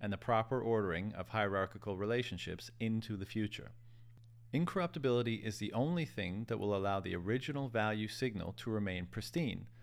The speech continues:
by excluding any extraneous information and propagating throughout the market in perpetuity to continue contributing to the manifestation of the greatest possible benefit. Incorruptibility is the only thing that will allow the original value signal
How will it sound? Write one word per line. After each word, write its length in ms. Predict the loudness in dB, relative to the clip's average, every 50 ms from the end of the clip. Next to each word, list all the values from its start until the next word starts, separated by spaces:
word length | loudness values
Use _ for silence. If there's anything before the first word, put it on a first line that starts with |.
| -20 -20 -20 -20 -20 -20 -20 -12 -2
by 140 | 2 2 2
excluding 640 | 2 0 -4 -2 0 2 2 4 4 2 0 0 2
any 360 | 2 2 2 4 2 2 0
extraneous 640 | -2 -4 -4 -2 0 2 4 4 4 4 2 2 0
information 720 | -2 -2 0 0 0 2 2 2 0 -2 -6 -8 -8 -10 -12 -12 -16 -18 -20 -20 -20 -20 -20 -18 -8 -4
and 140 | -2 -2 0
propagating 680 | 2 4 4 4 2 0 0 2 2 2 2 0 -2
throughout 440 | -4 -2 0 2 4 4 4 2 0
the 80 | 0
market 360 | 2 2 2 2 0 -2 -4
in 80 | -4 -6
perpetuity 800 | -4 -4 -4 -4 -4 -6 -4 0 2 2 2 2 2 -2 -4 -8 -12 -18 -20 -20 -20 -20 -20 -10 -8
to 100 | -6 -4
continue 460 | -2 -2 -2 0 0 0 0 0 0
contributing 640 | -2 -2 -4 0 0 0 0 2 0 0 0 0 -2
to 120 | -2 -2
the 60 | -2
manifestation 840 | 0 2 2 0 0 -2 -4 -6 -4 -2 -2 -2 -2 -2 -4 -6 -6
of 120 | -6 -8
the 60 | -6
greatest 360 | -2 0 0 0 0 -2 -6 -6
possible 440 | -4 -4 -4 -4 -4 -6 -6 -4
benefit. 460 | -2 0 0 0 0 -2 -6 -10 -12 -12 -14 -16 -18 -18 -18 -18 -18 -20 -18 -18 -20 -20 -20 -18 -4 0
Incorruptibility 840 | 0 0 2 2 0 0 0 0 0 2 4 6 6 4 4 2
is 180 | 0 -2 -2 -2
the 160 | -2 -4 0
only 320 | 0 0 2 2 2 0 0
thing 380 | 0 -2 -2 -2 0 0 -2
that 120 | -2 -2 -2
will 160 | 0 0 0
allow 300 | 2 2 2 0 0 0
the 160 | 0 -2 -2
original 480 | 0 2 0 0 0 0 -2 -2 -2 0
value 380 | 0 0 2 2 0 0 -2
signal 560 | -4 -2 -2 -2 0 0 -2 -2 -4 -6 -10